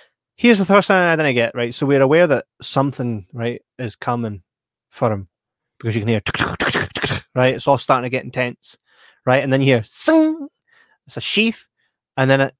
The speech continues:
and then his driver loses his head. Now I'm like this, right? Knowing what I know now, right? 'Cause it's not the first time I've seen it. This ain't my first rodeo. Why? <laughs> Why did the chauffeur get killed? <laughs> Why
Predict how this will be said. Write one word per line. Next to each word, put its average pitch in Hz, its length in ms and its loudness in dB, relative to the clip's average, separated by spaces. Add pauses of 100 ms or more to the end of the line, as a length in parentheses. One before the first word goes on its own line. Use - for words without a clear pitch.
and 135 200 -2
then 131 280 -2 (440)
his 127 160 -6
driver 147 340 4
loses 127 300 2
his 113 140 -10
head. 117 340 -6 (380)
Now 113 240 0
I'm 117 80 -2
like 120 120 -2
this, 113 300 -8
right? 113 260 -6 (840)
Knowing 233 320 8
what 196 120 6
I 165 60 6
know 175 220 4
now, 139 200 4
right? 120 300 0
'Cause 123 140 -8
it's 131 140 -12
not 147 100 -6
the 123 40 -6
first 131 220 -6
time 127 160 -6
I've 113 100 -12
seen 147 140 -8
it. 117 80 -12
This 123 140 -14
ain't 147 100 -12
my 127 80 -14
first 127 220 -10
rodeo. 123 300 -4 (880)
Why? - 160 -10 (1040)
<laughs> - 280 -20
Why 226 260 6
did 539 120 8
the 539 140 0
chauffeur 277 560 8
get 185 280 0
killed? 160 600 -2 (220)
<laughs> - 200 -20 (760)
Why 262 140 8